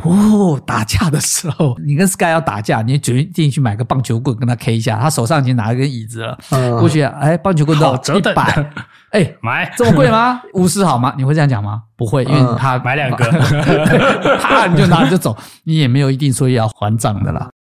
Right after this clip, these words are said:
Speaker 1: 所以他一个战争时期的动员，他是 first priority。
Speaker 2: 对。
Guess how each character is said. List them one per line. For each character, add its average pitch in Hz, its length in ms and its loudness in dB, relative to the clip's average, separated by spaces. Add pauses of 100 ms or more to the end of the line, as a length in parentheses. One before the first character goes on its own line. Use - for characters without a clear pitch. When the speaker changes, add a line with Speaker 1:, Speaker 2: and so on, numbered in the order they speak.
(140)
Speaker 1:
所 233 140 -4
以 202 220 -2
他 226 260 -4
一 185 160 0
个 156 80 2
战 147 260 0
争 143 180 0
时 120 200 -4
期 104 220 -6
的 110 100 -2
动 113 320 -4
员， 98 160 -10
他 147 140 -2
是 143 120 -2
first 147 280 -4
priority。 101 640 -6 (140)
Speaker 2:
对。 120 220 -2